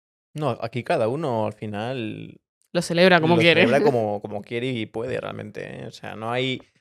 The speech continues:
Speaker 1: no hay un set oficial de reglas navideñas en las que tiene, que tienes que seguir para pasártelo bien, ni para, digamos, tener una zavi-, una Navidad que sea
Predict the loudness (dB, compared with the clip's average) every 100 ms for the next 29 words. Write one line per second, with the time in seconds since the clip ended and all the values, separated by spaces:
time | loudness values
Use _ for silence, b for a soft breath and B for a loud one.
0 | _ -4 2 4 4 4 0 0 2 2
1 | -2 -2 0 2 0 0 0 0 0 0
2 | 0 0 0 -2 -2 -4 -6 -6 -4 -6
3 | -6 -6 -6 -6 -6 -6 -2 -2 0 0
4 | 0 -4 -4 -2 0 0 -2 -4 _ _
5 | _ -6 -4 -2 0 0 0 -2 -4 -6
6 | -8 -10 -8 -4 -4 -2 -4 -6 -6 -4
7 | -4 -4 -6 -6 -6 -4 -2 0 0 0
8 | -6 -4 -2 -2 -4 -6